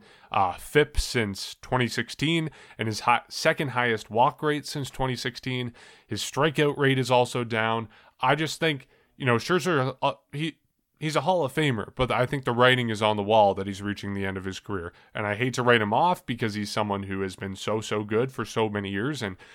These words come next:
has, you know, kinda beat back Father Time for so long, and he could prove us all wrong, but I don't want the Blue Jays to, to sign Max Scherzer. I think it's gonna be too much money for too little performance.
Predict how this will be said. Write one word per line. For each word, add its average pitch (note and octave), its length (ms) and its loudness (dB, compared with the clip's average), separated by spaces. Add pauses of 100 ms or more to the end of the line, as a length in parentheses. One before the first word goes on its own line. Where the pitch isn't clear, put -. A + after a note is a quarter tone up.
(280)
has, G2 420 -4
you C3 80 -6
know, G2+ 140 0
kinda A2 260 -2
beat A#2 280 -4
back A2 260 -2
Father A2 340 0
Time C3 320 -2
for D3+ 140 -6
so D3 240 -2
long, D3 320 -2
and G2+ 120 -6 (280)
he C3+ 100 -4
could C3+ 140 -10
prove D#3+ 240 0
us C#3 100 -6
all D3 220 4
wrong, E3+ 320 0
but A#2+ 260 0 (480)
I C3+ 100 4
don't C#3+ 120 4
want C3+ 140 4
the B2+ 40 -10
Blue A#2+ 160 2
Jays A2 220 0
to, G#2 160 -6 (320)
to A#2+ 120 -2
sign G#2 300 2
Max G2 260 -2
Scherzer. G2+ 300 -2
I G2+ 40 -4
think G#2 140 -4
it's G2+ 140 -12
gonna F#2+ 120 -6
be F2+ 60 -10
too - 240 -6
much C#3 220 0
money A2 320 -2 (800)
for A#2+ 160 -2
too A2 240 -2
little F#2+ 200 0
performance. - 580 -8